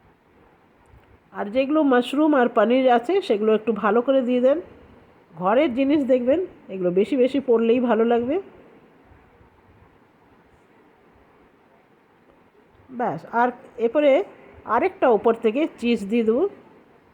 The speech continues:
এগুলো হলো চিজের খেলা, আর কিছু না। দিয়ে দিলাম আরেকটা চিজ, এটাও একটু ভালো করে ছড়িয়ে নেব। আর আমার কাছে একটা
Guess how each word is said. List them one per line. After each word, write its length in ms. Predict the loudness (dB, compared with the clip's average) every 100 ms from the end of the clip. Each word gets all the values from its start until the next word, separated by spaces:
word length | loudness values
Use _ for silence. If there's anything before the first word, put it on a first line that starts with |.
| _ _ -20 -8
এগুলো 340 | -4 0 2
হলো 260 | 4 4 4
চিজের 520 | 2 2 2 4 2
খেলা, 440 | 0 -2 0 -2 -4 -14 -20 -20 -20 _ _ _ _ _ _ _ _ _ _ _
আর 220 | -6 -4
কিছু 300 | -4 -8 -6
না। 200 | -6 -6 -10 -18 -20 -20 -20 _ _ _ _ -20 _ _ _ _ _ _ _ _ _ _ _ _ _ _ _ -16 -8
দিয়ে 180 | -4
দিলাম 280 | 0 0 0 -2 -10 -20 _ _ _ _ _ -20 -14
আরেকটা 340 | -8 -6 -2 -4
চিজ, 300 | -2 -2 -2 -8 -20 -20 _ _
এটাও 320 | -6 0 2
একটু 240 | 2 0 -2
ভালো 320 | 0 0 0
করে 220 | 0 -2
ছড়িয়ে 300 | 0 0 0
নেব। 280 | 0 0 0 -4 -18 -20 -20 -18
আর 140 | -10 -6 -2
আমার 260 | 0 0
কাছে 240 | 0 -2 -2
একটা 200 | -2